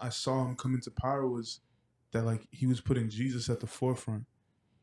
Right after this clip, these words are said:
But it wasn't in, like, a passive way. Like, for people that don't know, um, El Salvador is one of the homes for, like, one of the, where it was one of the homes of, like, the most dangerous, infamous gangs in the world. You might know 'em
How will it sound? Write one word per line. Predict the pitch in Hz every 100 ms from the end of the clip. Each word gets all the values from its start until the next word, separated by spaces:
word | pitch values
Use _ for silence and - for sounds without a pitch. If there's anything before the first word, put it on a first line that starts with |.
| _ -
But | 110 131
it | 127
wasn't | 131 160 165 165 151 -
in, | 143 127
like, | 123 - -
a | 127
passive | - - 135 131 117 - 107
way. | 110 123 131 113 113 _ _ _ _ -
Like, | 120
for | -
people | - 139
that | 127 117
don't | 123 120
know, | 120 120 120 - -
um, | 120 117 113 107 117
El | 120
Salvador | - 127 127 123 120 117
is | 113 - -
one | 127
of | 123
the | 117
homes | 123 120
for, | 120
like, | 120
one | 120 120
of | 117 -
the, | 127 127
where | 143 143
it | 117
was | 143 131 113 113
one | 127
of | 120
the |
homes | 113 127 123 117
of, | 113
like, | 113
the | 117
most | 113 117 - - _ _ -
dangerous, | 120 131 131 131 131 -
infamous | 131 127 120 117
gangs | - 120 120 110
in | 110
the |
world. | 107 120 120 - _ _ _ _ -
You | 117
might | 117
know | 117 117
'em | 113 117